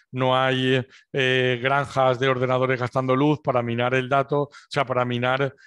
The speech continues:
eh, matemáticamente el espacio que yo voy a usar poniendo un fichero. Al ser pública permisionada, digamos que yo pago por los cash que subo y no pago a ningún minero porque me mine nada.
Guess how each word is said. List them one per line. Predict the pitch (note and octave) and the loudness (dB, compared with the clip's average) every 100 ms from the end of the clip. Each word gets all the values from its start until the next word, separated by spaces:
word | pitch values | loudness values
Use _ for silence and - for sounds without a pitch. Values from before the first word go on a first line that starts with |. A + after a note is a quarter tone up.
| _ | _
eh, | D3 C3+ C3 | -2 0 0
matemáticamente | C3+ C3+ C3+ C3 C3+ C#3 D3+ C#3 D#3 D3 | -2 0 -2 -2 -2 0 -2 0 2 2
el | B2 | 0
espacio | A2+ C3+ A#2 C3+ | -2 -4 -2 -2
que | C3+ | 0
yo | C3 | 0
voy | C3+ | 0
a | C3 | 0
usar | A#2+ D3 C#3+ - - _ | -2 -4 -4 -6 -20 _
poniendo | C3+ C3 C3+ | -2 0 -2
un | B2 | -4
fichero. | A#2+ - A#2+ A2 | -6 -4 -2 -2
Al | A#2 | -4
ser | A2+ D3 | -2 -2
pública | C#3+ D#3 D3+ C#3 | 0 0 0 0
permisionada, | D3 D3 - D3+ D3+ D3+ D3+ - - _ | -2 -4 -4 -2 0 0 -2 -10 -20 _
digamos | D3 C3 C#3 D3 - | -6 -2 0 -2 -2
que | C3+ | 0
yo | C3+ C3+ | 0 0
pago | C#3+ C#3+ D3+ - _ _ _ _ | 0 0 -2 -6 _ _ _ _
por | D3 B2+ | -2 0
los | B2 | -4
cash | - D3+ D3 | -2 -4 -2
que | - | -4
subo | B2+ C3+ A2 G2+ _ _ | -2 -2 -4 -8 _ _
y | C#3 C3+ | -4 -2
no | D3 | 0
pago | D#3 D3+ D3+ | 0 2 0
a | |
ningún | C#3+ C3+ C#3+ C#3+ | 0 -2 -2 0
minero | C#3 D3 D3 - | 0 2 0 0
porque | C3 - B2+ | -4 -2 -4
me | A#2+ | -2
mine | B2 C3 A#2 | -2 -2 -2
nada. | A2 G2+ | -4 -6